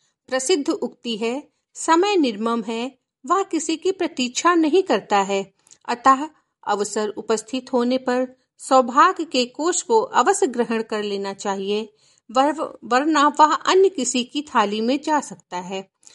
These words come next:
सदैव भाग्य के धागे को कौन देख सकता है? क्षण भर के लिए हितकारी अवसर आता है, हम उसे नष्ट कर देते हैं और इस प्रकार महीनों तथा वर्षों का नाश हो जाता है।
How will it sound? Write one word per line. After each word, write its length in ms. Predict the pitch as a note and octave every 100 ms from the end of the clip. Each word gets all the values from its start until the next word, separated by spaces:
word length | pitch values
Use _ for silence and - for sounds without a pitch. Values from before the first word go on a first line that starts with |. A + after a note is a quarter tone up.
| _
सदैव 600 | - - G3+ G3+ A3 A#3+ - A3
भाग्य 380 | F#3+ B3 C#4 D4+
के 320 | D#4 D4+ D4+ _ _ _ -
धागे 360 | A#3 B3 D4
को 140 | D4+ E4
कौन 360 | E4+ F4 F#4+
देख 280 | B3 G3+ G3+
सकता 360 | - G#3 - G#3
है? 260 | G3+ A3 A#3 _ _ _
क्षण 260 | - F4+ F#4+
भर 220 | C#4 B3+
के 200 | B3 A3+
लिए 280 | A3 A3 A#3+
हितकारी 600 | A#3 C4+ - C#4 C#4+ E4
अवसर 440 | - G#3+ - G#3
आता 300 | G3+ G3 G#3
है, 360 | G3+ G#3+ A3 A#3+ _ _ _ -
हम 160 | F#4
उसे 220 | F4+ - E4
नष्ट 340 | D4+ E4+ -
कर 200 | - A3
देते 400 | G3+ G#3 G#3 A3
हैं 260 | A3 A3+ -
और 240 | B3 D#4
इस 160 | F4 -
प्रकार 580 | B3+ A3+ G#3+ G#3 A3 - _ _ -
महीनों 480 | C4 C#4 E4 E4 E4+
तथा 340 | E4 C4 B3
वर्षों 460 | A#3+ C4+ C4+ F4+ F#4
का 200 | - A3
नाश 400 | A3+ C#4 F4 -
हो 80 | A#3
जाता 340 | G3 F3+ F#3
है। 340 | F3+ F#3+ F#3